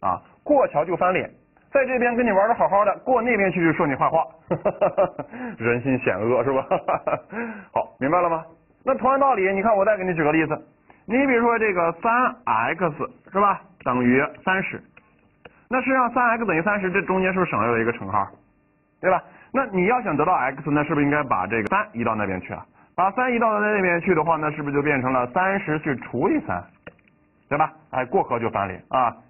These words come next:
你注意啊，原先是加号变减号啊，原先是乘号得变成除号，那 x 是不是应该等于十啊？那你看这个方法是不是好像比学校里边的要稍微快一些啊？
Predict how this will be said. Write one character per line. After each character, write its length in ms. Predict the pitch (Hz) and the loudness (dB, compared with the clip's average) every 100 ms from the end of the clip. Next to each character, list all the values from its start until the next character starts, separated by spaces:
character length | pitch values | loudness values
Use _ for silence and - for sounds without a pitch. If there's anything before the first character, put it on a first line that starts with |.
| _ _ | _ _
你 100 | 110 | -12
注 140 | 107 196 | -2 0
意 60 | |
啊， 300 | 160 175 175 - - _ - | 2 2 0 -4 -20 _ -2
原 260 | 139 220 | 0 2
先 120 | 269 | 0
是 120 | 254 220 | 0 0
加 120 | 240 277 | 0 2
号 100 | 196 | 0
变 180 | 160 | 0
减 160 | 135 98 | -2 -4
号 100 | 110 | -2
啊， 180 | 110 110 | 0 2
原 160 | 120 175 | 0 0
先 140 | 254 | 0
是 80 | 247 | -2
乘 160 | - 160 | -2 -2
号 80 | 208 | 0
得 100 | 131 | 0
变 120 | 175 | 0
成 100 | 180 | 0
除 200 | 180 - | -2 -4
号， 120 | 180 - _ _ _ - | -6 -6 _ _ _ -6
那 120 | 175 | -4
x 360 | - 110 131 143 127 | -2 -4 -4 -6 -6
是 100 | 143 | -4
不 80 | 131 | -2
是 60 | |
应 40 | 131 | -2
该 60 | |
等 140 | 127 90 | -2 -6
于 60 | |
十 280 | 90 - 87 | -10 -16 -10
啊？ 180 | 87 - - _ - _ _ _ _ _ | -10 -12 -20 _ -20 _ _ _ _ _
那 80 | - | -4
你 80 | 196 | 0
看 160 | 214 220 185 | 0 -4 -2
这 200 | 302 262 | 0 2
个 100 | 180 | 2
方 180 | 196 | 0
法 140 | 175 143 | 0 -2
是 140 | 214 | -2
不 40 | 190 | -2
是 40 | |
好 80 | 143 | -2
像 120 | 165 | -2
比 60 | 117 | -4
学 100 | - | -4
校 140 | 147 190 | 0 0
里 80 | 113 | 0
边 160 | 98 | 0
的 60 | 117 | 0
要 60 | 117 | 0
稍 100 | 151 | 0
微 80 | 151 | -2
快 240 | - 247 | -2 -2
一 60 | 143 | -2
些 80 | - | -10
啊？ 100 | 73 | -16